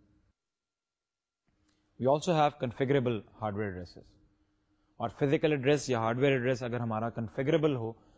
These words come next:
تو in that specific case you can always go and use the closed form computation and it will work more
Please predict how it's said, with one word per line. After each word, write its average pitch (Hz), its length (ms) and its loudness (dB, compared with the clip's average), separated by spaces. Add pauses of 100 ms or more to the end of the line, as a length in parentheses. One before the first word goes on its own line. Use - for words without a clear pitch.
(100)
تو 123 80 -8
in 120 80 -4
that 117 240 0
specific 123 520 -10 (120)
case 123 180 -4 (320)
you 110 120 -6
can 120 120 -2
always 123 580 -2
go 120 220 -2 (240)
and 107 320 -6
use 117 260 -4
the 110 140 -8 (140)
closed 117 360 -2 (100)
form 113 180 -6 (100)
computation 110 520 -6 (320)
and 110 120 -4
it 110 100 -8
will 110 260 -4
work 110 260 -4 (380)
more 120 260 -2